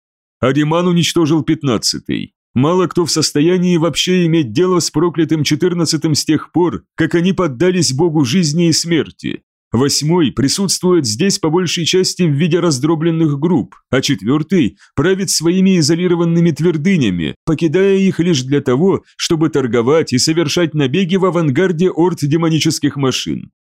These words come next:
Про двадцатый никто не может ничего сказать наверняка, но... Они здесь», с улыбкой прервал Абаддон. «Поверь мне на слово».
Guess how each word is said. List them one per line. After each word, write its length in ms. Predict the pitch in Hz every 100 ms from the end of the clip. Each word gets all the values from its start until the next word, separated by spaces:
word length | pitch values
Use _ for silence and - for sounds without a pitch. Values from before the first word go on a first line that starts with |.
| -
Про 160 | 143
двадцатый 680 | 143 143 127 156 180 190 160
никто 400 | 156 170 - 196
не 100 | 190
может 340 | 185 180 175
ничего 360 | 175 160 170 180
сказать 420 | - 165 147 165
наверняка, 640 | 160 165 160 175 156 175 104
но... 440 | 92 147 110 76 _ _ -
Они 300 | 131 165 190
здесь», 720 | 135 139 151 69 - - - _ _ _ _
с 140 | - -
улыбкой 480 | 131 175 - 190 180
прервал 460 | 165 151 123 123
Абаддон. 580 | 110 107 87 65 58 50 - _ _ _ _
«Поверь 360 | - 151 165 175
мне 160 | 160 170
на 180 | 127
слово». 560 | 90 - 55 50 50 -